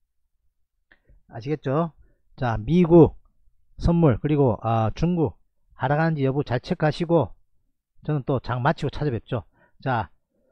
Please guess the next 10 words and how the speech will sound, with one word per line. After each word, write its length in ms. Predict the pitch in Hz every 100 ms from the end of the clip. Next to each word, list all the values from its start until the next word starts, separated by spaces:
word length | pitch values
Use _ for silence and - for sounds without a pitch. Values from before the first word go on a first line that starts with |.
| _ _ _ _ -
무료 180 | 135 180
방송인데 600 | 175 139 165 156 170 127 90
아침 480 | 127 139 - 156 143
여덟 180 | 170
시 60 | -
사십 200 | 139 -
분부터 360 | 170 147 127 104
한 260 | - 151
시간 180 | 180 160
하고요. 420 | 151 143 147 -